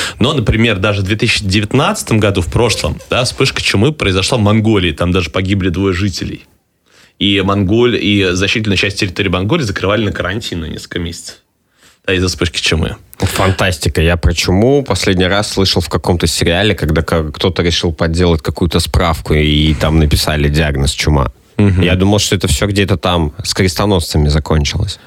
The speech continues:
Speaker 1: А, э, причем, что, э, вот не знаю, т-, что точно, из-за чего там чума началась, но говорят, что причиной заболевания стал, скорее всего, монгольский обычай есть диких грызунов, часть из которых, э, заражены чумной палочкой. А, но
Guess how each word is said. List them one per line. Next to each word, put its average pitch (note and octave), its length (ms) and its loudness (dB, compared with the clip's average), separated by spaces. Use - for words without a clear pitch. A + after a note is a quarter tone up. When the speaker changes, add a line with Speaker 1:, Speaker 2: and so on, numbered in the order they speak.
Speaker 1:
А, G2 440 0
э, G#2 120 -2
причем, A2+ 360 0
что, G#2+ 480 0
э, G2+ 320 2
вот G#2+ 220 -2
не A#2 240 4
знаю, A2 300 2
т-, - 180 -6
что - 180 0
точно, - 440 0
из-за F#2 160 0
чего F2+ 340 2
там F2 220 -2
чума F#2+ 260 0
началась, A2 480 0
но A2+ 180 2
говорят, G#2 300 0
что - 140 -4
причиной G2+ 340 0
заболевания F#2+ 540 2
стал, F#2+ 280 0
скорее G#2+ 340 0
всего, G2+ 160 0
монгольский F#2+ 540 2
обычай G#2+ 340 0
есть G2 240 0
диких G2+ 260 0
грызунов, F#2+ 640 2
часть G#2+ 260 -2
из - 80 -4
которых, A#2+ 560 -2
э, D2 440 -2
заражены G#2 600 2
чумной F#2+ 320 0
палочкой. - 560 -2
А, G2 340 -2
но A2+ 340 0